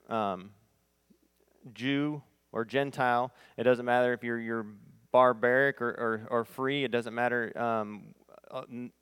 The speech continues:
several different things. And I always, you know, I always kinda add in there because it,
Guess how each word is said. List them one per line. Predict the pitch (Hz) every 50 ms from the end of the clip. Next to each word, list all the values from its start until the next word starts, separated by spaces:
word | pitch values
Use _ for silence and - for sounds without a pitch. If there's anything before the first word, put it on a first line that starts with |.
| _
several | - - - 143 147 135 147
different | 143 135 139
things. | 147 143 139 127
And | 135 135
I | 135 135
always, | 131 131 131 127 - 143
you | 135
know, | 131
I | 135
always | 135 135 131 113 - -
kinda | - 135 131 123
add | 98 117 131 135
in | 131 127 127
there | 131 131 131
because | 120 120 - 123 123 117
it, | 120 -